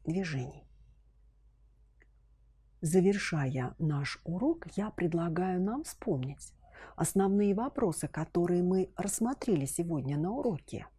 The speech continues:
в форме тезисов, утверждений.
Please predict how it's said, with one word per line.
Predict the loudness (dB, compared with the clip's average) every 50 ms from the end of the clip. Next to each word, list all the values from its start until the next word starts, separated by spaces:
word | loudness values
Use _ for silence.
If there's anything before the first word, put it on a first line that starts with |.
| _ _ _ _ _ _ _ -20 -20 -20 -20 -16
в | -4
форме | 0 0 2 2 2 -2 -2
тезисов, | -2 0 2 2 2 2 0 -4 -6 -10 -6 -6
утверждений. | -6 -4 -2 -4 -2 -2 -2 0 0 0 0 -2 -4 -8 -12